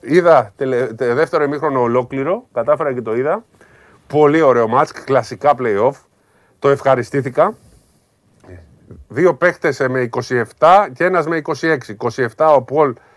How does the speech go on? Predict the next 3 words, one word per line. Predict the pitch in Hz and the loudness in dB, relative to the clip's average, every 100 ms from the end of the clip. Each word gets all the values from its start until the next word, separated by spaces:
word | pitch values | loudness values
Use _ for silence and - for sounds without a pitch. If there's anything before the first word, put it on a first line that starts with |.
| _ _ _ | _ _ _
και | 131 | -2
ο, | 123 113 113 110 104 104 98 95 95 90 82 _ _ _ _ _ - | 0 2 2 2 0 -2 -4 -4 -6 -6 -8 _ _ _ _ _ -14
ε, | 90 95 98 95 90 | -6 -2 -2 -2 -6